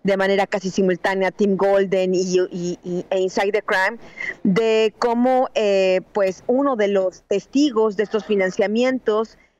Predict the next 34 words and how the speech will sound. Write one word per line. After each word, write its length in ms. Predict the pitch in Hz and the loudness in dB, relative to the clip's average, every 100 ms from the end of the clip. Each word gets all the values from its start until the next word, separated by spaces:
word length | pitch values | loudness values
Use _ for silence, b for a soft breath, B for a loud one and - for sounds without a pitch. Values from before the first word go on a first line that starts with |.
| - | -8
de 460 | 180 185 180 180 170 | -2 0 2 2 2
dinero 420 | 185 208 214 220 | 2 2 2 2
ilícito 480 | 226 269 - 196 202 | 2 0 -2 -2 0
del 200 | 180 180 | 0 0
cártel 440 | 226 220 - 170 - | -2 -2 -4 -4 -4
a 80 | |
la 100 | 180 | -4
campaña 440 | - 185 196 220 214 | -4 -6 -4 -2 0
de 100 | 196 | 0
López 280 | 208 208 220 | -2 -2 -2
Obrador 260 | 208 208 | 0 0
en 60 | 220 | 0
el 60 | 175 | 0
dos 160 | 165 | 0
mil 140 | 226 240 | -2 -2
seis 380 | - 214 - - B B _ | -2 -4 -4 -18 B B _
fue 160 | 233 226 | -2 0
justamente 800 | 233 214 220 208 208 202 220 | -2 -2 -4 0 -2 -2 -4
Sergio 640 | 208 - 214 202 - 220 196 | -2 -2 -2 0 0 0 0
Villarreal 680 | 196 190 180 185 185 202 | 0 0 0 2 2 0
Barragán, 600 | 202 190 185 180 185 226 - | -2 -2 -2 0 -2 -4 -8
alias 460 | - 196 180 180 - | -6 -2 0 0 -2
El 120 | 208 | -2
Grande, 420 | 185 180 175 196 226 | 0 0 0 -2 0
que 160 | 233 | -2
en 100 | 185 | -2
aquella 500 | 165 - 190 196 226 | -4 -2 0 2 2
época, 400 | 190 - 202 240 | 0 -2 -2 -4
estamos 300 | 226 196 190 - | -6 -10 -8 -2
hablando 260 | 185 185 | -2 0
de 40 | 180 | -2
dos 100 | 175 | 0
mil 160 | 202 | 0
seis, 380 | 202 190 - - | 0 -2 -2 -6